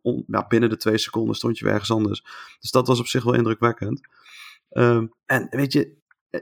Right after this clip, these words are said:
nogmaals, het is zo jammer, want ik zag zoveel potentie erin, nog steeds. Alleen, het, de game voelt ook alsof het al veertien jaar is uitgesteld, zeg maar. Er zitten van die dingen in die in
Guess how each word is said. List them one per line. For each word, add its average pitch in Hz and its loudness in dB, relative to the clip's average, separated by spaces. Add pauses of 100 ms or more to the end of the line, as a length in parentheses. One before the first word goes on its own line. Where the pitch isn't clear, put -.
(140)
nogmaals, 160 2
het 127 -6
is 151 -4
zo 175 2
jammer, 135 2
want 120 0
ik 131 -4
zag - -2
zoveel 156 2
potentie 151 -2
erin, 107 0
nog 117 -2
steeds. 139 0 (480)
Alleen, 139 0
het, - -10 (340)
de 131 -4
game 170 4
voelt 180 0
ook 139 2
alsof 143 -2
het 131 -4 (120)
al 131 0 (200)
veertien 175 0
jaar 147 4
is 123 0
uitgesteld, 98 -4
zeg - -8
maar. 107 -4
Er 117 -2
zitten 160 -4
van 156 0
die 143 0
dingen 151 4
in 143 2
die 139 0
in 120 0